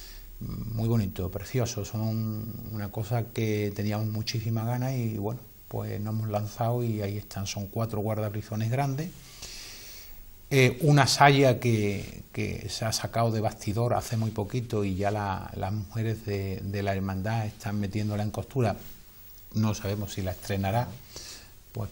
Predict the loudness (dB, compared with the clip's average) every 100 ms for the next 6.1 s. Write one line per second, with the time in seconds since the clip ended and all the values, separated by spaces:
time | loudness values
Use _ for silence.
0 | -4 -4 -2 -2 0 0 -2 -2 -4 -2
1 | -2 0 0 0 0 0 2 2 2 0
2 | -2 -4 0 2 2 2 0 0 -2 -4
3 | -2 0 2 0 0 -2 -2 2 6 6
4 | 6 2 0 0 0 0 2 2 2 0
5 | 0 2 2 4 2 2 2 0 0 -2